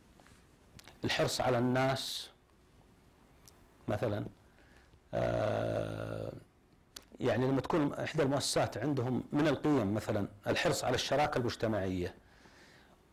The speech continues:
كيف راح يغير هذا في، في مشاريعهم وخدماتهم ومنتجاتهم؟ آه، ستصبح مراعاة عند تقديمنا لأي خدمة أو منتج أو أي مشروع جديد، أنه لابد يكون في عندنا مثل هذا الموضوع. بل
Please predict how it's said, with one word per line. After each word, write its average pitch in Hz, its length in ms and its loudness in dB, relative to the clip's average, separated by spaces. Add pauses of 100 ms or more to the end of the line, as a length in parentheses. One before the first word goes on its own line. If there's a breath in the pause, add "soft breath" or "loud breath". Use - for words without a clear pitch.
(160)
كيف 196 220 2
راح 147 120 2
يغير 120 380 4
هذا 101 300 2
في، 101 320 0
في - 140 -4
مشاريعهم 92 760 2
وخدماتهم 95 720 -2
ومنتجاتهم؟ 87 720 -6 (640 loud breath)
آه، 104 280 2
ستصبح 143 520 -2
مراعاة 135 760 2
عند 123 440 2 (400)
تقديمنا 139 480 2
لأي 147 240 2
خدمة 151 360 2
أو 123 160 2
منتج 147 540 0
أو 123 220 0
أي 151 280 4 (460 loud breath)
مشروع 131 380 4
جديد، 120 520 2
أنه 104 180 0
لابد 147 340 4
يكون 131 240 0
في 143 140 0
عندنا 143 400 2
مثل 131 300 0
هذا 127 640 2 (320 loud breath)
الموضوع. 120 360 4
بل 165 340 4